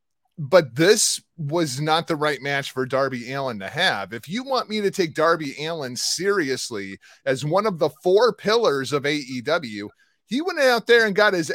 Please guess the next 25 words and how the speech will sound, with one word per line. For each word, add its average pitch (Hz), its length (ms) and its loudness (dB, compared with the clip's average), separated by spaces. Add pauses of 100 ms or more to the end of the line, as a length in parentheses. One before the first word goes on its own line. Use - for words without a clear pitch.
ass 226 320 2
whipped 214 220 4
by 185 140 6
a 143 100 2
fifty-year-old 247 840 2
tonight. 123 380 -8 (720)
I - 140 2
mean, 208 320 -2
like, 190 300 0 (140)
Billy 269 300 2
Gunn 262 220 -2
just 240 300 -6
manhandled 185 960 -4
Darby 143 380 -2
Allin. 143 200 -8
Chris, 220 300 2
I 202 100 2
didn't 220 260 -4
like 196 200 -2
this 190 180 -4
match 185 320 -6
at 156 120 -4
all. 170 400 0 (400)
It 196 100 6
made 196 220 2